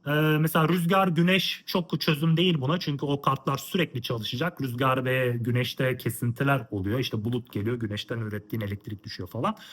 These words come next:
Ee, diğer iki potansiyel de arkadaşlar. Birincisi nükleer, diğeri de, e, doğalgaz çevrim santralleri. Şimdi, e, nükleer konusunda teknoloji,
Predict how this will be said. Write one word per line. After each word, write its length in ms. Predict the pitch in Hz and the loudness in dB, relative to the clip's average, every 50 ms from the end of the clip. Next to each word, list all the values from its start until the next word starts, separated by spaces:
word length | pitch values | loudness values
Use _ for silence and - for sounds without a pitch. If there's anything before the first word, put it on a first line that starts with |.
| - - - - - - - _ - - | -20 -20 -20 -20 -20 -20 -20 _ -2 2
Ee, 220 | 151 156 160 156 156 | 2 4 4 6 6
diğer 300 | 233 262 254 214 170 156 | 6 6 6 4 2 -2
iki 220 | 165 165 - - - | -4 -4 -4 -4 -4
potansiyel 680 | - 170 160 - 165 156 160 - - 214 220 208 190 156 | -2 -2 -2 0 2 0 0 0 0 0 0 0 0 0
de 60 | 110 | -2
arkadaşlar. 640 | 98 98 - - 104 101 107 - - 202 214 220 220 - - 123 | -4 -6 -6 -8 -6 -6 -6 -6 -4 -4 -4 -4 -6 -8 -8 -2
Birincisi 640 | 120 185 220 262 247 196 156 - - 120 104 107 | 0 2 2 4 2 2 0 -2 -4 -6 -4 -2
nükleer, 640 | 127 165 165 - 202 165 127 147 202 220 165 127 120 | -2 -2 -2 -2 -2 -2 0 -2 -2 -2 -4 -4 -2
diğeri 380 | 190 220 226 185 147 131 131 135 | 0 0 2 2 0 0 0 0
de, 60 | 185 | -2
e, 460 | 208 196 - 127 120 117 117 113 104 | -2 -2 -4 -6 -6 -4 -4 -4 -4
doğalgaz 560 | 120 120 131 135 127 117 110 120 127 - - | -4 -2 -2 -2 -2 -2 -2 -4 -6 -6 -8
çevrim 320 | - - 110 104 107 117 123 | -6 -6 -4 -4 -4 -6 -6
santralleri. 680 | - - 123 107 98 - - 104 101 101 98 95 92 | -6 -8 -8 -8 -8 -8 -8 -6 -6 -6 -6 -6 -4
Şimdi, 360 | - - 247 240 202 139 - - - - - - - - _ _ _ _ _ - | 0 2 2 4 4 2 0 -4 -12 -20 -20 -20 -20 -20 _ _ _ _ _ -2
e, 40 | 131 135 135 135 131 131 156 | 0 2 2 4 4 4 4
nükleer 420 | 208 208 - 247 254 254 262 262 | 4 2 2 2 4 4 4 2
konusunda 800 | - - 226 190 170 160 - - 143 135 131 180 220 240 - - - | 0 0 0 0 0 0 -2 -4 -4 -2 0 -2 -2 -2 -6 -8 -4
teknoloji, 680 | - 165 160 190 190 190 202 202 190 165 214 226 220 | -4 -4 -2 -2 -2 -2 0 -2 -2 0 -2 -2 -2